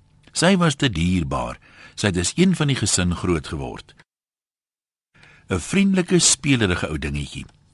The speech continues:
Die boerboel Bruno en die worshond Chappies was haar grootste maats. En alhoewel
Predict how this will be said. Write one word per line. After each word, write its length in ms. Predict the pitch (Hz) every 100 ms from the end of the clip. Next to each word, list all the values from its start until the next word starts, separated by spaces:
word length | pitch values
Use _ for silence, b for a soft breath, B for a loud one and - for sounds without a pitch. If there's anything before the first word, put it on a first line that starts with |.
| B B B B
Die 80 | 92
boerboel 460 | 104 180 123 101 73
Bruno 420 | 101 160 202 135
en 60 |
die 140 | 76 69
worshond 540 | 87 131 - 85 80
Chappies 360 | 180 185 127 117
was 160 | 85
haar 160 | 85 78
grootste 460 | - 120 135 - 113
maats. 480 | 82 67 - - - b b b b b b
En 140 | - 156
alhoewel 320 | 87 80